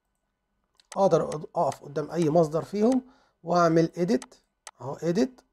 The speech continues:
أغير فيه اللي أنا عايزه وأقول أوكي. أي مصدر ده في المانج sources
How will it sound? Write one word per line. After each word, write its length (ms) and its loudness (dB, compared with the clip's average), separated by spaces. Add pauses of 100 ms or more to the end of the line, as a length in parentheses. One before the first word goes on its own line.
(100)
أغير 320 2
فيه 200 -6
اللي 160 0
أنا 100 0
عايزه 340 2
وأقول 380 8
أوكي. 420 -12 (1200)
أي 220 0
مصدر 440 2 (760)
ده 460 2
في 220 -4
المانج 560 0 (180)
sources 640 0